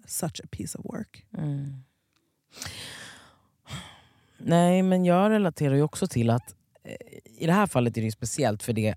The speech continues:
Speaker 2: att se det nejet. Alltså att
Speaker 1: Mm.
Speaker 2: se att han helt plötsligt skulle vända och liksom, ja, av-, avvisa henne. Jag tänker att det vanligaste fallet, ja,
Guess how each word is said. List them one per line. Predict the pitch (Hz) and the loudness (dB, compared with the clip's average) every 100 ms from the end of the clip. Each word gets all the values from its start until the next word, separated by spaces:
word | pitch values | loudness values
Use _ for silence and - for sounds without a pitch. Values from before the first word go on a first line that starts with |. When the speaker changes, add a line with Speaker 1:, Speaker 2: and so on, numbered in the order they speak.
| - | -4
Speaker 2:
att | - | -8
se | - - 113 | -6 -2 0
det | 104 101 | 0 0
nejet. | 113 117 127 87 90 - - - | 2 6 6 4 -2 -6 -10 -6
Alltså | - 123 | -2 4
att | 233 | 6
Speaker 1:
Mm. | 214 208 110 | 6 6 4
Speaker 2:
se | 113 | 2
att | 104 | 0
han | - - 139 117 113 104 - _ _ | -2 4 4 4 4 0 -4 _ _
helt | 123 | -2
plötsligt | 113 95 87 | -2 -4 -6
skulle | 107 | -4
vända | 98 101 82 - 92 | 0 0 0 -2 -2
och | 85 78 - - | -2 -6 -12 -16
liksom, | - - 82 73 | -14 -12 -10 -8
ja, | 104 - _ - 104 92 - - _ | -8 -10 _ -14 -12 -12 -18 -20 _
av-, | - 127 101 - | 0 2 2 2
avvisa | 127 110 135 156 | 2 2 0 -2
henne. | 156 - - - - - - | -4 -6 -12 -16 -20 -20 -2
Jag | 123 | 0
tänker | 135 117 | 2 0
att | 113 | 0
det | 120 | 2
vanligaste | 131 123 120 135 135 139 | 4 6 4 2 0 -2
fallet, | - 110 101 120 - | 2 2 2 -4 -6
ja, | 110 | -6